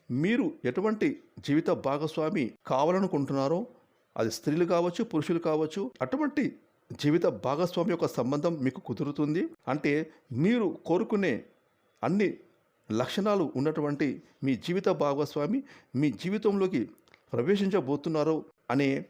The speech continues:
శుభవార్త మీరు వినబోతున్నారు. మీ వైవాహిక జీవితం కూడా ఎంతో సంతోషంగా ఉంటుంది. ఇక మరొక సంఘటన గురించి చూసుకున్నట్టయితే, మీ యొక్క సన్నిహితులతో కానీ, మీ స్నేహితులతో కానీ, మీ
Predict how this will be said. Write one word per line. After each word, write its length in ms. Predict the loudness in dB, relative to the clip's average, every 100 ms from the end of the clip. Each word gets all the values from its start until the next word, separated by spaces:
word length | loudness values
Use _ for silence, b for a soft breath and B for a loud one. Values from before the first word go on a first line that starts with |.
| _ -2
శుభవార్త 400 | 0 2 2 2
మీరు 180 | 0 2
వినబోతున్నారు. 680 | 2 2 0 0 -2 -2 -2 -8 b b -2
మీ 100 | 0 2
వైవాహిక 460 | 2 4 4 4
జీవితం 360 | 2 2 2 0
కూడా 220 | 0 0
ఎంతో 240 | 2 2 0 -2
సంతోషంగా 520 | -4 -4 -4 -6 -6
ఉంటుంది. 340 | -6 -6 -8 -10 -20 -20 B B B
ఇక 100 | -2
మరొక 300 | 0 0 2
సంఘటన 380 | 2 2 2 0
గురించి 280 | 0 0 0 -2 -4 -18 _ _
చూసుకున్నట్టయితే, 540 | -4 -2 -2 -2 0 -2 -4 -12 b b b
మీ 120 | 0
యొక్క 220 | 2 4 2 0 -6 -8
సన్నిహితులతో 580 | -2 2 2 2 0 -2
కానీ, 300 | 0 0 0
మీ 140 | 0 0
స్నేహితులతో 560 | 0 0 0 -2 -4
కానీ, 300 | 0 0 0 -4 B B B
మీ 100 | 0